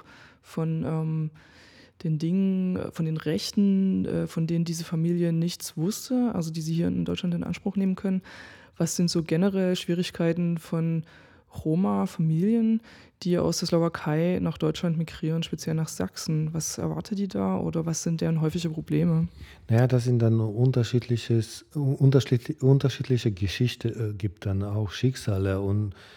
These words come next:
Speaker 2: äh, in unterschiedliche Städten auch in, in, in Sachsen. Es gibt in, in sächsische Städte,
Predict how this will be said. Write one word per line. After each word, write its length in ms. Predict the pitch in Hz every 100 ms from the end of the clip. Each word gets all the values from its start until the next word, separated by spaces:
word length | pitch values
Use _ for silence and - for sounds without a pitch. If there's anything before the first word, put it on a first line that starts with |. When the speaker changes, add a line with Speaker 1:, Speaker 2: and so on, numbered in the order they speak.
| - _ -
Speaker 2:
äh, 420 | 139 110 110 113
in 120 | 113
unterschiedliche 960 | 113 120 110 120 120 110 110 107 101 104
Städten 460 | - 139 151 117
auch 320 | 92 98 92
in, 180 | 98 101
in, 320 | 101 101 104
in 140 | 104 95
Sachsen. 560 | - 107 - - 98 87 - - - - -
Es 80 |
gibt 300 | - 127 120
in, 280 | 120 117 113
in 360 | 107 107 107 98
sächsische 480 | - 117 131 104 107
Städte, 560 | - 110 110 120 107